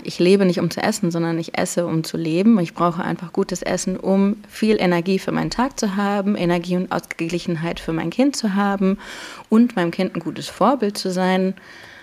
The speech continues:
ähm, damit wir noch viele Jahre einfach gesund Seite an Seite <laughs> irgendwie verbringen können. Das, ähm, ja, da hoffe ich, dass da ein bisschen das Bewusstsein für geweckt wird, dass es einfach so wichtig ist, ne, mit dem,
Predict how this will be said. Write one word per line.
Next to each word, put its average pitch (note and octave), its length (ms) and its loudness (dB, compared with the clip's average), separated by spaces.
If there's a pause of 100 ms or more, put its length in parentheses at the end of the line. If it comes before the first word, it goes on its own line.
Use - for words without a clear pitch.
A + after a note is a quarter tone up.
(200)
ähm, F3+ 560 0
damit F3 320 0
wir E3+ 160 2
noch E3 140 -2
viele B3+ 320 2
Jahre G3 600 2
einfach F3+ 300 -2
gesund G#3+ 640 4 (360)
Seite F#3 320 2
an F3 120 2
Seite F3+ 440 2 (180)
<laughs> - 160 -8
irgendwie F#3+ 320 0
verbringen F3 580 2
können. E3+ 380 -2 (560)
Das, - 420 -2
ähm, E3+ 540 -4 (580)
ja, D#3 300 -4
da E3 140 0
hoffe F3+ 200 -4
ich, - 120 -8
dass E3 180 -4
da E3 280 2 (800)
ein E3+ 140 4
bisschen B3+ 340 6
das G3+ 140 2
Bewusstsein F#3+ 460 2
für F3+ 120 -2
geweckt E3 360 0
wird, E3 160 -2
dass E3 120 -6
es D#3+ 80 -6
einfach F3 240 0
so G3+ 220 0
wichtig A3 340 -2
ist, - 300 -8
ne, F3 280 -4
mit F3 200 -4
dem, F3+ 380 -2